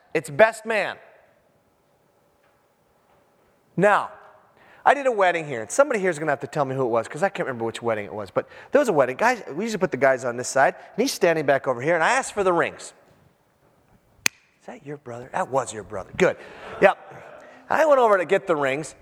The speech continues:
and he does the typical. And he goes, <coughs>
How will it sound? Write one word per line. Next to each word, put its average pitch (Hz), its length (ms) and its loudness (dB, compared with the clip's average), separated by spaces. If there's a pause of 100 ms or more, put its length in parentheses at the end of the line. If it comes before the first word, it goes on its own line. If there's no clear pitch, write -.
(140)
and 143 80 -2
he 240 120 2
does 196 260 4
the 165 80 -8
typical. 131 640 0 (4000)
And 143 80 -6
he 139 40 -6
goes, 120 200 -6 (440)
<coughs> - 600 2